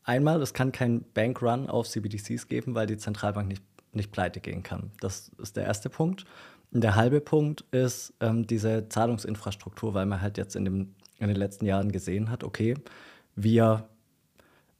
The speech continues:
wir können uns nicht so sicher sein, wie Jonas, du es gesagt hast, wer, wer Freund und Feind ist.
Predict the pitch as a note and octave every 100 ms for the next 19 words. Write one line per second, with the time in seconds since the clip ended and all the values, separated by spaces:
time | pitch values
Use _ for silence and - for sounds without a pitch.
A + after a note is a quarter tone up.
0 | - A#2 B2+ C#3 B2+ B2+ B2+ G#2+ A2+ A#2+
1 | G2+ G2 G2 G2 G2 G#2 G#2 G#2 A2 G#2
2 | - G2 F#2+ G#2 F#2+ G2+ G2 G2 G2+ G2+
3 | G2+ G#2 G2 - E2+ F#2+ G2 - -